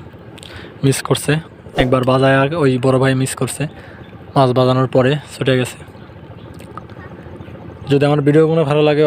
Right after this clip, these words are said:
অবশ্যই লাইক, কমেন্ট, সাবস্ক্রাইব করে পাশে থাকবেন নতুন নতুন ভিডিও পাওয়ার জন্য। যারা Facebook পেজ থেকে দেখতেছেন অবশ্যই লাইক,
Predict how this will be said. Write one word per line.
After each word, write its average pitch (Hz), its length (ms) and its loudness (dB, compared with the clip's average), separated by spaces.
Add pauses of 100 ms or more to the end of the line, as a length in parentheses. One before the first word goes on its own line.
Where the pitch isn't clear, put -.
অবশ্যই 143 320 -2
লাইক, 127 200 0
কমেন্ট, 143 220 0
সাবস্ক্রাইব - 360 -6
করে 143 180 -2
পাশে 135 220 0
থাকবেন 139 260 -4 (1200)
নতুন 135 220 2
নতুন 143 240 2
ভিডিও 135 240 2
পাওয়ার 135 240 4
জন্য। 131 180 -4 (1400)
যারা 139 240 4
Facebook 160 340 -2
পেজ 185 180 0
থেকে 185 180 0
দেখতেছেন 170 300 -6 (120)
অবশ্যই 151 340 0
লাইক, 143 120 0